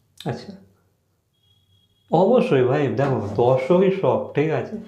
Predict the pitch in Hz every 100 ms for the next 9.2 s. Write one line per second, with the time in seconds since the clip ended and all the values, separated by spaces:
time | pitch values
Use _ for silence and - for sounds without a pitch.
0 | - _ _ _ _ _ - 147 170 151
1 | 151 147 156 175 160 160 156 - - -
2 | - 214 - - _ _ _ _ - 120
3 | 135 139 202 190 170 180 139 139 147 147
4 | 151 123 127 151 151 113 - - - _
5 | _ _ _ _ _ 180 175 190 139 131
6 | 135 123 113 123 151 127 117 - 131 127
7 | 127 - 113 127 139 135 139 131 139 131
8 | 131 131 131 - - - - 127 131 127
9 | 123 -